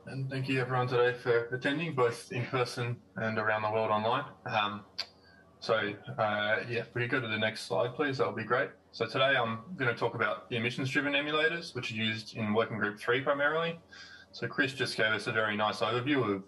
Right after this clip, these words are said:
lots of different emulators throughout the report, and the ones I'm gonna focus on here are these ones which are used in Working Group three, particularly for scenario assessment. So Working Group three scenarios are defined in terms of emissions,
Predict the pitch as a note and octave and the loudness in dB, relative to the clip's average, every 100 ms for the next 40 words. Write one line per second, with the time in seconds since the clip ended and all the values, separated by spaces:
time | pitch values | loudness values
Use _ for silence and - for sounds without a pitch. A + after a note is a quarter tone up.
0 | - - - - - A#2+ A#2 A#2+ A#2 A#2+ | -14 -16 -20 -20 -12 0 0 2 -2 0
1 | A2 A2+ A2 G#2+ G2+ - G#2 G#2+ G2+ G2 | 0 2 2 2 2 0 -2 0 0 4
2 | E3 F#3+ - - - G#2 G#2 G#2 G#2+ G2+ | 6 6 2 -12 -4 0 2 2 2 0
3 | G2 G#2 G2 G#2 G#2 F#2+ G#2 G2+ G2 G2 | 0 0 0 0 -2 -2 2 2 4 2
4 | G2 G#2+ G#2 G2+ G2+ G#2 G2+ F#2+ - G2+ | 0 0 0 0 -2 -2 0 0 0 0
5 | F#2+ - - - - - A2+ A2 A2 G2+ | -2 -4 -18 -20 -20 0 0 2 0 0
6 | - C#3+ C3+ C3+ - G#2+ - G#2 F#2+ A#2 | 0 0 0 -2 -6 -6 0 0 0 0
7 | G#2 G2 - G#2 G2 G2 G2 F#2+ F#2+ - | 4 4 4 2 4 4 4 0 -2 -4
8 | - - - - - - B2+ - - A2 | -8 -12 -20 -20 -20 -12 -10 -10 -2 4
9 | A#2 A#2 A#2 - A#2+ A#2 A#2 A2 G#2+ G2+ | 4 4 -2 0 0 0 2 4 4 2
10 | G#2+ G2+ A2 G#2+ G2+ G#2+ G#2 G#2 A2+ D#3 | 0 0 2 2 2 -2 0 0 0 0
11 | G#3 G#3 G#3 - | 2 0 0 -8